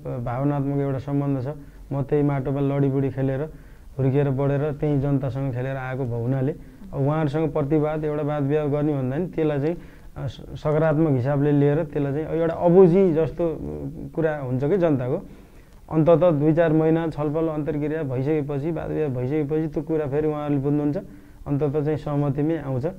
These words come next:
यस्ता चाहिँ उहरू भइरहेका हुन्छन्। गाउँतिर पनि पहिला पहिला जेसिबीको मुनि तपाईँको मान्छेहरू बस्ने, खन्न दिनु भन्ने, अन्तत बाटाघाटा बन्थे, होइन? यो खाले समाजमा हुन्छ। अब त्यसलाई चाहिँ हामीले चिरेर चाहिँ एउटा समाजको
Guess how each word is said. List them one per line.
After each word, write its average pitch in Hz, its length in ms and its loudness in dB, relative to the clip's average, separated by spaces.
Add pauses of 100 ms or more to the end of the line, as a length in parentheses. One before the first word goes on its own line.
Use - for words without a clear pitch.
(380)
यस्ता 156 260 -4
चाहिँ 143 540 -2
उहरू 156 320 6
भइरहेका 151 480 2
हुन्छन्। 127 380 -2
गाउँतिर 160 320 4
पनि 165 220 4
पहिला 160 260 4
पहिला 156 260 0
जेसिबीको 151 1160 -4
मुनि 156 300 4
तपाईँको 151 380 2
मान्छेहरू 147 440 4
बस्ने, 143 300 4 (420)
खन्न 156 300 6
दिनु 160 260 6
भन्ने, 151 180 4
अन्तत 160 380 4
बाटाघाटा 147 560 2 (400)
बन्थे, 147 240 4 (360)
होइन? 185 220 -2 (260)
यो 151 120 4
खाले 151 340 2
समाजमा 147 580 -4
हुन्छ। 123 280 -2 (640)
अब 139 180 -6
त्यसलाई 151 260 4
चाहिँ 160 140 0
हामीले 135 260 0
चिरेर 143 420 0
चाहिँ 147 240 -4
एउटा 143 200 -2
समाजको 147 580 -2